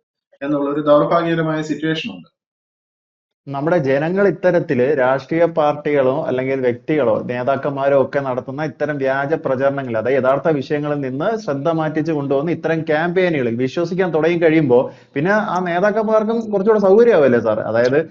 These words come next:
Speaker 2: ആ, ഇനിയിപ്പോ ഇവന്മാർക്ക് ഇത്രയും കൊടുത്താൽ മതി എന്നൊരു ആറ്റിറ്റ്യൂഡ് അവർക്കും കിട്ടില്ല. അപ്പൊ പിന്നെ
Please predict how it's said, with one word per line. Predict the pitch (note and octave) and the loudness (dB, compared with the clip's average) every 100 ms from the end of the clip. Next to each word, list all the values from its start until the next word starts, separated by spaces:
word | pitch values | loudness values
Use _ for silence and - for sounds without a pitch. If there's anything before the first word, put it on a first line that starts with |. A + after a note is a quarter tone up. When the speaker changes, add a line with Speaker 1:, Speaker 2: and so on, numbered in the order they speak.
| - | -6
Speaker 2:
ആ, | A#2+ G#2+ | -4 -4
ഇനിയിപ്പോ | A2 A#2+ C#3 | -4 -2 -2
ഇവന്മാർക്ക് | C#3+ D3 D3 | -2 -2 -2
ഇത്രയും | D#3+ C#3+ D#3+ | -2 0 0
കൊടുത്താൽ | D#3 D3 E3+ | 0 2 2
മതി | E3+ E3 | 2 0
എന്നൊരു | D#3+ D#3+ | 0 0
ആറ്റിറ്റ്യൂഡ് | D3+ D#3 E3+ D#3+ | -2 -2 0 2
അവർക്കും | D#3 F3 D#3 | 2 -2 -4
കിട്ടില്ല. | C3 A#2 | -2 -4
അപ്പൊ | G2+ A#2 C#3 | -4 -4 -2
പിന്നെ | D#3+ E3+ | -2 -2